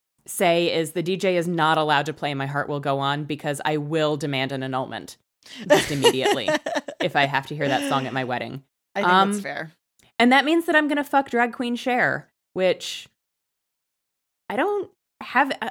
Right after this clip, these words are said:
Speaker 1: I don't know. I, I honestly know very little about Cher, so I can't even think of any particularly creative Cher-centric way to do this.
Speaker 2: Uh, I'm trying to
Speaker 1: But
Speaker 2: think.
Speaker 1: but I kind of feel like we're both gonna be decked out in a lot of, like, sequins and feathers.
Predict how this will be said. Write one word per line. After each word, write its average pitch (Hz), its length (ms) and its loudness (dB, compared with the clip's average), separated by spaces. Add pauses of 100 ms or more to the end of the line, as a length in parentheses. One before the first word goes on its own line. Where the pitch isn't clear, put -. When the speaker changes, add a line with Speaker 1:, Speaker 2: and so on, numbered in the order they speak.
Speaker 1:
I 269 80 -2
don't 415 220 2
know. 226 260 6
I, 247 140 4
I 247 160 6
honestly 226 520 2
know 175 380 0
very 165 400 0
little 156 540 -2 (200)
about 151 440 0
Cher, 247 400 0
so 180 280 0
I 180 120 2
can't 190 280 -4
even 180 300 -4
think 175 220 -6
of 196 100 -4
any 175 300 -4
particularly 175 760 -4
creative 170 500 -4
Cher-centric 175 800 -4
way 190 440 -2 (640)
to 196 120 2
do 165 200 0
this. 233 260 4
Speaker 2:
Uh, 165 460 -2 (180)
I'm 196 80 -12
trying 175 220 -12
to 165 160 -12
Speaker 1:
But 143 100 -10
Speaker 2:
think. - 580 -18 (340)
Speaker 1:
but 247 120 6
I 254 100 8
kind 302 280 0
of 466 80 0
feel 381 200 2
like 349 200 4
we're 240 140 6
both 196 440 2
gonna 226 200 0
be 190 140 -2
decked 170 340 -2
out 175 200 2
in 170 100 -2
a 156 80 0
lot 160 240 2
of, 160 180 0
like, 151 320 -2
sequins 160 480 -4
and 139 160 -4
feathers. 95 540 -4